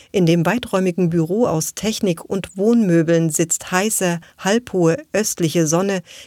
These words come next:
die den Dunst über den niedrigen Siedlungen von Long Island City anheizt, bis zur Farbe eines Meeres vor siebzehn Jahren.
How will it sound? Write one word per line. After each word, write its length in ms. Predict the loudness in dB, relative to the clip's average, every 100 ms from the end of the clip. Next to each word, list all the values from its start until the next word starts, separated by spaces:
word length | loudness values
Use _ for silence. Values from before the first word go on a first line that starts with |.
| -2
die 80 | 2
den 260 | 2 2
Dunst 380 | 0 0 0 0
über 180 | 0 0
den 240 | 0 0
niedrigen 500 | 0 -2 -2 0 0
Siedlungen 540 | 0 -2 -2 0 0 -2
von 240 | -2 0
Long 220 | 2 0 -2
Island 300 | -2 0 0
City 360 | 0 -2 -2 -2
anheizt, 480 | -2 0 0 -2 -6 -18 -6
bis 180 | -4 -2
zur 160 | -2 -4
Farbe 380 | -2 -2 0 -2
eines 360 | 0 0 0
Meeres 460 | 0 2 0 -2 -2
vor 200 | -2 -2
siebzehn 460 | -2 -2 -2 0
Jahren. 460 | 0 0 -2 -8